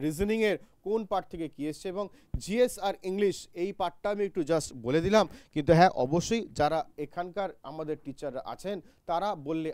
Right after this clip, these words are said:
আরও বেটার হতো, but এই মুহূর্তে তারা অ্যাভেলেবল নয়, তো সেই কারণে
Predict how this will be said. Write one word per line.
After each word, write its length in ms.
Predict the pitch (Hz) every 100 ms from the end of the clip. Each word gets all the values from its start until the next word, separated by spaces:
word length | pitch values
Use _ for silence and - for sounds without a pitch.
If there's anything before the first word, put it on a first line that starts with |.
| 135
আরও 120 | 127 117
বেটার 260 | 120 170 185
হতো, 140 | 208 190
but 120 | 175 -
এই 80 | 160 175
মুহূর্তে 240 | 180 170 165
তারা 140 | 147 -
অ্যাভেলেবল 460 | 131 135 151 139 123 120
নয়, 180 | 143 202 - _
তো 60 | 139 131
সেই 120 | 156
কারণে 180 | 170 180